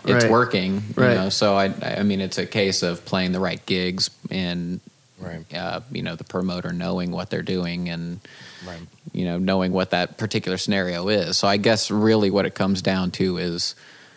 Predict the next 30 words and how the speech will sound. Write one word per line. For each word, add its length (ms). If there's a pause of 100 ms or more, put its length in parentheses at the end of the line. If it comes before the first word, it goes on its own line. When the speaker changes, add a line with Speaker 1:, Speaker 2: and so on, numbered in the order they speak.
(1300)
Speaker 1:
the, 460
what's 300
really 240
tricky 420
is 140
how 240
to 160
play 520
to 220
an 200
empty 380
or 80
mostly 440
empty 300
room. 380 (600)
Speaker 2:
Mm-hmm. 40
Speaker 3:
Right. 160 (200)
Speaker 1:
As 140
Speaker 2:
And 80
Speaker 1:
a 20
Speaker 2:
know 160
your 160
Speaker 1:
warm-up. 140
Speaker 2:
environment. 580
Absolutely 720
know 160
your 160
environment. 500 (1200)
Speaker 3:
Yeah. 220 (1120)
Um, 480